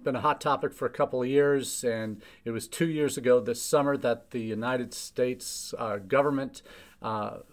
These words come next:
uh, from the White House and issue, issued a statement, a joint statement on support for international education. And this was, uh, a, a, a declaration that involved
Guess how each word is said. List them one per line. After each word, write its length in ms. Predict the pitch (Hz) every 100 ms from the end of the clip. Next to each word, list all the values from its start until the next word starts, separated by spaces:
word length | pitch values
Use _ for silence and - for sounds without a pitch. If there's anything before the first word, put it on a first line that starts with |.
| -
uh, 300 | 110 107 - -
from 460 | - 131 139 135
the 100 | 135
White 220 | 123 127
House 300 | 127 123 123
and 160 | 127 127
issue, 360 | 127 - 139 135
issued 300 | 147 139 156
a 60 | 135
statement, 480 | - 123 127 120 120
a 100 | 117
joint 360 | 98 160 170
statement 420 | - 131 131 123
on 140 | 117 110
support 440 | - - 120 117 - - -
for 340 | - 117 110 113
international 520 | 120 110 110 - 113
education. 560 | 101 104 - - - - - - - -
And 400 | 113 107 107 107
this 300 | 113 - -
was, 380 | 117 104 - 113
uh, 380 | 113 107 110 113 - -
a, 200 | 107 98 - 107 -
a, 40 |
a 100 | 113
declaration 960 | 104 - 123 - 120 123 120 123 120 120
that 240 | 110 107 -
involved 680 | 107 107 107 110 107 98